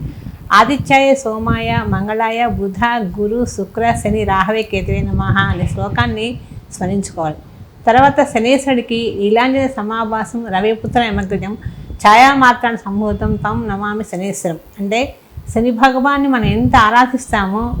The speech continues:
అన్ని విధాలు కూడా మనకు కరుణిస్తారు ఆయన. ఇప్పుడు ప్రజెంట్ మనకి మకర రాశి వాళ్ళకి, కుంభరాశి వాళ్ళకి, మీనరాశి వాళ్ళకి శని నడుస్తోంది. శని ఏలినాటి శని నడుస్తున్నప్పటికీ కూడా కొన్ని విధాలు ఇబ్బందులు పెట్టినా కూడా కొన్ని విధాలు బాగుంటూనే ఉంది.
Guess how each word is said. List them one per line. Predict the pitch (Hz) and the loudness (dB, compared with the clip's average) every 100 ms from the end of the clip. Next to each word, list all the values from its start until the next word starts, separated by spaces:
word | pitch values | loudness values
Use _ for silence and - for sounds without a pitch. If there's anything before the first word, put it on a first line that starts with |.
| - - - 185 | -4 -2 -2 2
అన్ని | 226 262 277 | 2 4 4
విధాలు | 269 247 277 285 | 4 4 2 4
కూడా | 294 285 | 4 2
మనకు | 240 214 | 2 0
కరుణిస్తారు | 180 196 214 - 190 | -2 0 -2 0 2
ఆయన. | 170 156 151 - - - - - 247 | 2 -2 -4 -10 -12 -12 -16 -4 -4
ఇప్పుడు | 240 285 | 0 2
ప్రజెంట్ | 226 220 285 | 2 2 2
మనకి | 277 233 208 220 233 - _ - - - | 2 -2 0 -4 -4 -12 _ -20 -20 -2
మకర | 190 185 | -2 2
రాశి | 240 269 269 | 4 4 4
వాళ్ళకి, | 269 262 262 277 - - - - - | 0 0 0 -2 -4 -8 -10 -12 -2
కుంభరాశి | 214 226 254 254 | 2 6 6 6
వాళ్ళకి, | - 247 240 233 233 202 - - - - | 2 -2 -2 -4 -4 -2 -4 -4 -20 -4
మీనరాశి | 208 240 254 254 240 | -2 2 2 2 2
వాళ్ళకి | 220 220 226 233 | 0 0 -4 -4
శని | - 208 | -4 -2
నడుస్తోంది. | 208 170 208 - 190 170 170 170 _ _ _ - - | 0 2 2 2 -2 -2 -4 -8 _ _ _ -14 2
శని | 240 285 302 262 - _ _ | 4 4 0 -4 -10 _ _
ఏలినాటి | 202 240 262 262 | -2 2 2 2
శని | 277 247 | 2 2
నడుస్తున్నప్పటికీ | 208 226 247 247 247 254 269 | 2 0 0 0 2 0 2
కూడా | 240 240 233 - - - - - | 4 6 4 0 -4 -2 0 2
కొన్ని | 220 226 | 2 4
విధాలు | 226 214 262 262 | 2 2 4 4
ఇబ్బందులు | - 254 254 | 4 2 2
పెట్టినా | 226 202 240 233 | 0 -2 0 2
కూడా | 233 233 | 4 2
కొన్ని | 226 202 208 | 2 -2 0
విధాలు | 220 | 0
బాగుంటూనే | 185 185 196 190 196 202 | 2 2 2 -2 -2 0
ఉంది. | 170 170 | 0 -4